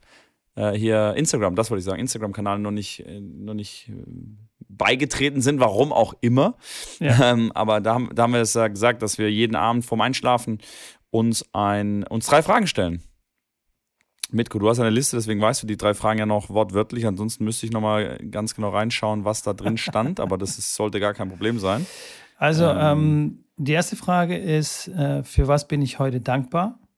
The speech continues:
Speaker 2: Dann, „Was hat mich zum Lachen gebracht?“ ist die zweite, ähm, Frage. Und die dritte Frage ist, „Was habe ich heute neu gelernt?“ Oder „Was habe ich
Speaker 1: Ja.
Speaker 2: heute gelernt?“ Genau.
Speaker 1: Ja.
Speaker 2: Und das können wirklich auch ganz einfache Sa-,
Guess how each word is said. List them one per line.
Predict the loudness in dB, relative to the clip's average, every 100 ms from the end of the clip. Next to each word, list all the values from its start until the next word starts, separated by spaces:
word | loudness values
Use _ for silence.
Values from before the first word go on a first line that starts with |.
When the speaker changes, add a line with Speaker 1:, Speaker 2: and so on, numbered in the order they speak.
| -2
Speaker 2:
Dann, | 0 0 -2 -2
„Was | 0 0
hat | 0
mich | 0 -2
zum | 0 2
Lachen | 2 0 0 0
gebracht?“ | 0 -2 -4 -6
ist | -12 -12
die | -16
zweite, | -12 -8 -6 -6 -6 -6 -6
ähm, | -4 -4 -2 -2 -2 -4 -6
Frage. | -12 -4 -2 0 -4 -4
Und | -4 -4
die | -6
dritte | -8 -8 -6
Frage | -6 -2 -2 0
ist, | -4 -4 -2
„Was | -2 -2
habe | -6
ich | -8 -8
heute | -4 -4 -4 -6 -6 -8 _ _ _ _ _ _
neu | 0 2 2
gelernt?“ | 0 -2 -2 -2 -4 -8 -14 _ _ _ _ _ _
Oder | -6 -4
„Was | -4 -6
habe | -4
ich |
Speaker 1:
Ja. | 0 0
Speaker 2:
heute | -2
gelernt?“ | -6 -8 -10 -14 _ _ _ _ _ _ _ _ _
Genau. | -2 0 2
Speaker 1:
Ja. | 0 -2 _ _ _ _ _
Speaker 2:
Und | 0 2 4 2 -2
das | -4 0
können | 0
wirklich | 2 0 -2
auch | -2 -2
ganz | 0 0
einfache | 0 -2 0 0
Sa-, | 0 -2 -8 -12